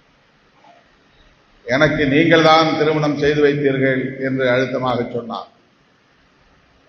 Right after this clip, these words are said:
ஐம்பத்தைந்து வயது, இன்னும் சில பத்தாண்டுகள்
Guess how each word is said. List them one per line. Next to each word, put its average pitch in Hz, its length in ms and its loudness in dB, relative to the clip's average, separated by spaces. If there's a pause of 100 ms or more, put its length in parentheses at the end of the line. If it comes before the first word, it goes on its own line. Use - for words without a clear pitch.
(1080)
ஐம்பத்தைந்து 147 720 2
வயது, 147 680 0 (1500)
இன்னும் 156 420 0
சில 151 200 4
பத்தாண்டுகள் 156 1040 2